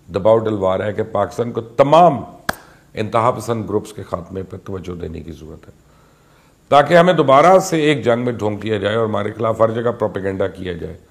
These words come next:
साथ ही साथ ये तमाम दबाव पाकिस्तान के चाइना से बढ़ते हुए मजबूत होते ताल्लुकात की भी सजा है,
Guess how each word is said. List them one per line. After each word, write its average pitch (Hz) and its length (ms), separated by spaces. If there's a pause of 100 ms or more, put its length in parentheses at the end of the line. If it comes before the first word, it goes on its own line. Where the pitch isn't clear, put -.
(180)
साथ 175 280
ही 190 80
साथ 156 280
ये 135 100
तमाम 139 580 (100)
दबाव 101 500
पाकिस्तान 113 400
के - 120
चाइना 117 320
से 117 140
बढ़ते 98 320
हुए 110 120
मजबूत 98 360
होते 101 220
ताल्लुकात 90 540
की 104 100
भी 107 120
सजा 95 260
है, 92 140